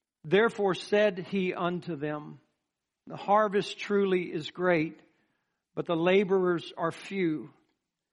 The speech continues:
"Pray ye therefore the Lord of the harvest that he would send forth laborers into his harvest." Did he ask to pray for more laborers? No.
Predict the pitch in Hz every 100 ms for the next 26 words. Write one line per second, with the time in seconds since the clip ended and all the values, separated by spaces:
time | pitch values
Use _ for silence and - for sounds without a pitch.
0 | _ _ _ - - 202 220 202 196 170
1 | 196 196 - 185 165 165 165 180 202 185
2 | 165 - 180 196 160 151 - 156 156 175
3 | 156 151 - 190 185 170 170 147 160 170
4 | 156 147 139 139 156 - 151 139 143 135
5 | 131 131 160 185 190 196 254 - 214 -
6 | 208 202 190 180 175 170 170 143 127 131
7 | 143 - - _ _ _ _ _ _ _
8 | _ _ _ _ _ _ _ _ _ _
9 | _ _ _ _ _ _ _ _ _ _
10 | - 165 143 120